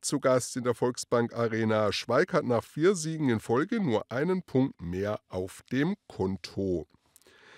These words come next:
Zurück zum Basketball. Auch die zweite der Tigers war zu Hause erfolgreich. In der ersten Regionalliga Südwest gelang dem Team von Trainer Manu Pacios ein einhundertzwei zu vierundsiebzig Heimsieg gegen Limburg.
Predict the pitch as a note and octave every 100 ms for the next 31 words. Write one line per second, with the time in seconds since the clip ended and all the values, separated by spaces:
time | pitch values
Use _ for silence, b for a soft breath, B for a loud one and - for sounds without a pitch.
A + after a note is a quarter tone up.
0 | B B - F3 A#3 - F3 D#3 E3 A3+
1 | A#3 G#3+ G#3 G3+ F3 D3+ - C#3+ E3 G#3+
2 | G3 F3 E3 D#3 E3 D3+ C#3+ C3+ - C3+
3 | B2+ B2+ - A#2 A2+ E3 G3+ G#3 G3 F#3
4 | C#3+ A#2+ B2 B2 C3+ B2 A#2+ B2 A#2+ B2
5 | B2 A#2+ A2 A#2+ - C3+ F#3 - C3 B2+
6 | A#2+ A#2+ G#2+ - B2 C3 A#2 A#2 - G#2+
7 | A2 A2 G#2+ G#2+ A2+ A#2+ A2+ - D3+ F#3+
8 | - F#3+ F#3 - A#2+ A2+ B2 D#3 D3 C#3
9 | B2 _ - - - A2+ A#2+ - A#2+ -
10 | C#3+ D#3 D3+ C#3 - C3+ - A#2 A#2 -
11 | A2+ - G#2+ G#2 G2 A2 D#3 D#3 A2+ G#2
12 | F#2